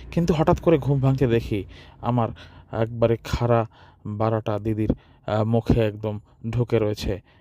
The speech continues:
এবং তার লালায়, আহ, চকচকে হয়ে আছে। আমি তো একেবারে অপ্রস্তুত হয়ে যাই, ভয় পেয়ে যাই। দিদিকে, আহ, বলি, "দিদি, এ কী করছিস?" সে আমাকে জানায়, "তুই চুপ কর, আমি যা করার করব।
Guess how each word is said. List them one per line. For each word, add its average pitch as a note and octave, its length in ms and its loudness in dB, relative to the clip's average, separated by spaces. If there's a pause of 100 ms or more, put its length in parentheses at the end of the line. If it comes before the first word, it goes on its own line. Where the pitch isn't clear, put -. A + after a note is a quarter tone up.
(120)
এবং G#2+ 340 -4
তার A2+ 160 2
লালায়, G#2+ 360 2 (340)
আহ, G#2 140 -2
চকচকে - 560 0
হয়ে A2 180 4
আছে। - 500 -2 (260)
আমি A#2+ 200 -2
তো A2+ 240 0 (300)
একেবারে A#2+ 440 2
অপ্রস্তুত A#2+ 520 -4
হয়ে A#2 200 0
যাই, A2 180 0
ভয় G#2+ 260 -2
পেয়ে G#2+ 220 -4
যাই। G2+ 180 -6
দিদিকে, A2 460 -4 (420)
আহ, A2 140 -2
বলি, A2+ 220 0
"দিদি, A#2 260 4
এ A2 40 2
কী - 140 -10
করছিস?" - 520 -2 (420)
সে - 180 0
আমাকে A#2+ 280 0
জানায়, G#2+ 380 -2 (320)
"তুই B2 100 -2
চুপ A#2 240 -4
কর, G#2 200 -6 (460)
আমি A2 180 -2
যা A2 220 2
করার G#2+ 240 0
করব। G2 380 -6